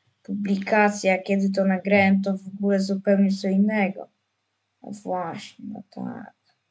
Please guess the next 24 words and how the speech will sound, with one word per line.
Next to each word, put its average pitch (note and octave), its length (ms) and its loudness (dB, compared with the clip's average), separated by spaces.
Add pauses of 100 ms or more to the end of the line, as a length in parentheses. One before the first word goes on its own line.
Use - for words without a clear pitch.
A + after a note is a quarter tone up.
(240)
Mhm. F#3 680 -10 (960)
No, - 80 -16 (320)
ja - 140 -14
nie - 180 -10
wiem. - 160 -20 (180)
O! A3+ 380 4 (880)
Wydaje A3+ 440 2
mi G3 120 -2
się, G4+ 140 -6
czy - 180 -8
jedno A3 240 -2
wyświetlenie G#3 560 -8
przybyło. F3 600 -6 (540)
Chyba E4 340 -6
tak. - 480 -10 (580)
O, E3 280 -2
i, D#4 240 -4 (1120)
o, F3+ 140 -10
bo F#3+ 360 -6
jedno F#3 320 -6
się F#3+ 240 -8
zmalało. F#3+ 760 -4 (640)
Dobra, B3+ 480 2
nieważne. F#3+ 560 -2